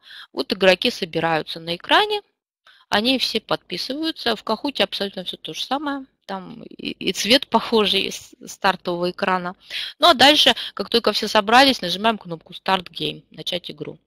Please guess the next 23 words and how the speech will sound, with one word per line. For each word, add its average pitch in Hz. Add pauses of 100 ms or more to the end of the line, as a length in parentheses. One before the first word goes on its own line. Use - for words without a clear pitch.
(640)
Э, 196
как 359
тут -
развлекаются 233
участники, 262
пока 196
ждут 170 (100)
остальных? 165
Тут 262
интересная 214
находка. 180
Вот 170
Кахут 240
до 202
этого 196
не 190
додумался, 208 (380)
а, 170
м, - (640)
создатель 202
этого 247
сервиса, 240
да. 160